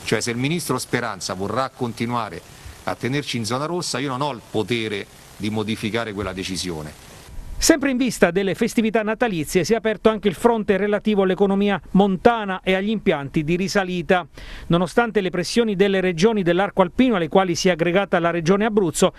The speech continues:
Speaker 2: il governo si appresta a far restare chiusi gli impianti sciistici a Natale, aprendo così la partita dei ristori. Nel frattempo la regione Abruzzo ha varato una legge sugli impianti di risalita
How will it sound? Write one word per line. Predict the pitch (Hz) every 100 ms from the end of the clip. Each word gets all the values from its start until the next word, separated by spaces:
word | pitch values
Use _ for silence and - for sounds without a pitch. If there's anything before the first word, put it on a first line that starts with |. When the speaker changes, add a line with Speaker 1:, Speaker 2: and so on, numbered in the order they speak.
| -
Speaker 2:
il | - 262 233
governo | 185 226 202 165 165
si | 147
appresta | 220 - 190 160 180
a |
far | - 214
restare | 202 - 226
chiusi | - 269 214
gli | 214
impianti | 254 220 170 -
sciistici | 170 226 202 - 165 185
a |
Natale, | 175 170 233 202 170 - - -
aprendo | 202 302 269 220
così | 240 220 233
la | 220
partita | 247 - - 147 160
dei | 160 180
ristori. | 165 - 180 165 151 - - -
Nel | 208 226
frattempo | - 202 262 247 196
la | 175
regione | 165 165 220 254
Abruzzo | 277 311 240
ha |
varato | 208 233 233 220
una | 208
legge | 214 214 180
sugli | 190 208
impianti | 185 170 226 214 208
di | 175
risalita | 185 160 196 233 208